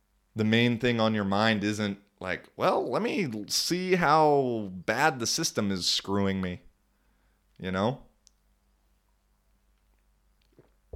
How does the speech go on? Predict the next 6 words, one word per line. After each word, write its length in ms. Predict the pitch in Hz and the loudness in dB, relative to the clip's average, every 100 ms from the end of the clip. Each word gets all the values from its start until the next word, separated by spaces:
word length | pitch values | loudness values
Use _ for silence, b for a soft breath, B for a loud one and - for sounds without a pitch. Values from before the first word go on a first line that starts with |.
| - - | -20 -18
So, 640 | - 104 98 95 92 113 _ _ _ _ _ _ | -6 0 2 2 0 -4 _ _ _ _ _ _
I 100 | - | -2
get 220 | 101 113 123 | 4 6 8
it. 320 | 113 - _ - | 6 4 _ -12
It's 240 | 95 - | -10 -6
just, 560 | 107 107 - - - | 0 0 -2 -14 -20